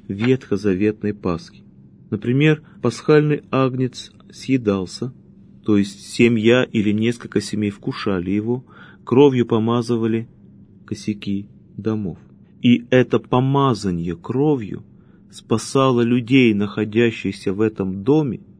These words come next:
от смерти. Апостол Павел использует этот образ.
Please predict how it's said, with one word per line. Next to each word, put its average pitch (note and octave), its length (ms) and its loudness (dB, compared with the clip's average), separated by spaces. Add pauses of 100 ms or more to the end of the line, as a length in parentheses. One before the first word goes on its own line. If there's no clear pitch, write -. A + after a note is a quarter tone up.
(120)
от A#2+ 360 -2 (480)
смерти. - 720 -6 (300)
Апостол C3 480 2
Павел C#3 320 4
использует A#2+ 800 2
этот A#2 380 -2 (240)
образ. G2 500 0